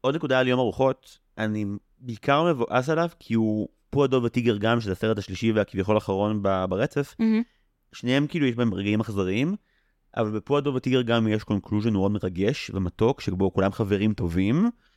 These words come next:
Speaker 1: וזה יפה. ופו הדוב ויום ארוחות מסתיים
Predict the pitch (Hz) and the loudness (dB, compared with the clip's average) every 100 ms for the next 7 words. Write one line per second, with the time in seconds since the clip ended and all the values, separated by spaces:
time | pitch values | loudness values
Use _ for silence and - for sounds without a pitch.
0 | _ - 101 98 92 165 202 _ _ _ | _ -6 -2 -2 0 0 -2 _ _ _
1 | _ _ - 104 104 170 202 185 185 156 | _ _ -18 -16 -4 0 2 2 0 -4
2 | - 107 110 143 120 117 139 131 - 120 | -6 0 2 2 0 0 -2 -4 -4 -2
3 | 156 | -2